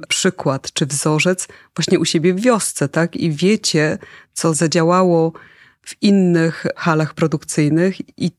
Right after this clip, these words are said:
teraz implementujecie to u siebie wewnętrznie. To jest dla mnie, no, niesamowita korzyść z tego, jak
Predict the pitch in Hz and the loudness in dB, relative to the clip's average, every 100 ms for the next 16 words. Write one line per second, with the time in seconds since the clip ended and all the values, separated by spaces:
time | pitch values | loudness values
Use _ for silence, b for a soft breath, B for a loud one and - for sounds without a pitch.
0 | _ 175 170 170 - _ _ _ 202 202 | _ -2 0 -2 -6 _ _ _ -2 0
1 | 208 196 180 185 165 151 190 - 170 180 | 2 2 2 0 0 0 -4 -2 -2 -2
2 | - _ _ - 190 226 214 220 254 311 | -8 _ _ -6 -4 0 0 0 0 2
3 | 175 147 - 160 160 - _ - 190 202 | 2 -2 -2 -2 -2 -8 _ 0 2 2
4 | 196 202 208 208 202 208 B B B B | 0 0 2 2 2 0 B B B B
5 | _ 185 190 - 208 - 202 202 185 226 | _ 0 2 2 0 2 2 2 2 0
6 | 220 208 196 196 190 190 - - 226 202 | 0 0 2 2 0 -2 -2 0 2 2
7 | 160 180 - - - - - - 185 175 | 0 -2 -4 -6 -6 -8 -10 -2 0 2
8 | 180 175 175 - _ _ _ _ 170 180 | 0 0 -2 -6 _ _ _ _ -2 -2
9 | - - | -6 -18